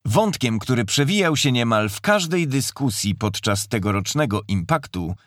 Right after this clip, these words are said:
był burzliwy rozwój sztucznej inteligencji. Pojęcia A I i chatbot pojawiały się nie tylko w odniesieniu do funkcjonowania internetu, marketingu i komunikacji,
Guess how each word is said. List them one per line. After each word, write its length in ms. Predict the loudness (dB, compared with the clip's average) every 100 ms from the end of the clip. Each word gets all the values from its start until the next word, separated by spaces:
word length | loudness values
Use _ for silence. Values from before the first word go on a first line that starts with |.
| -4
był 260 | 0 2
burzliwy 680 | 2 0 0 0 0 0 0
rozwój 460 | 0 0 -2 0 0
sztucznej 640 | -2 -2 -2 0 0 2
inteligencji. 960 | 0 0 -2 -2 -6 -10 -12 -12 -14 _ _ _ _ _
Pojęcia 540 | 4 4 2 4 2 2 2 2
A 280 | 2 2 2
I 160 | -2 -6 -4
i 100 | -2
chatbot 600 | 0 0 -2 -4 -8 -14 -2
pojawiały 520 | 0 2 2 0 0
się 160 | 0 2
nie 160 | 2
tylko 380 | 0 -2 -2 -2
w 80 | -2
odniesieniu 540 | 0 0 0 0 0
do 160 | 0 -2
funkcjonowania 800 | 0 -2 -2 0 0 2 0 0
internetu, 840 | 0 0 0 0 0 -2 -2 -2
marketingu 840 | 0 0 0 -4 -4 -2 0 -2 -2
i 140 | -4
komunikacji, 920 | -2 -2 0 -2 0 -2 -2 -10 -12